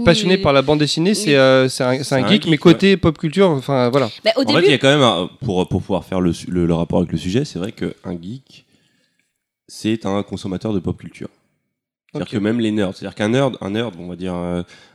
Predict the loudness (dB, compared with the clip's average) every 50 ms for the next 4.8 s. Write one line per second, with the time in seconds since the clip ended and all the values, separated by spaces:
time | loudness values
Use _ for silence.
0 | _ -12 -10 -6 -2 -2 0 0 -2 -4 -6 -8 -6 -6 -4 -4 -4 -4 -4 -6
1 | -6 -6 -6 -6 -6 -6 -6 -8 -8 -8 -8 -8 -10 -10 -10 -10 -10 -12 -10 -10
2 | -12 -10 -8 -6 -6 -4 -4 -2 -2 -4 -6 -6 -8 -8 -8 -8 -10 -10 -12 -10
3 | -6 -4 -4 -2 -2 -2 -2 -2 -2 -2 -4 -4 -6 -8 -8 -8 -6 -4 -2 0
4 | 0 0 2 4 4 4 4 2 0 -4 -2 0 0 2 2 4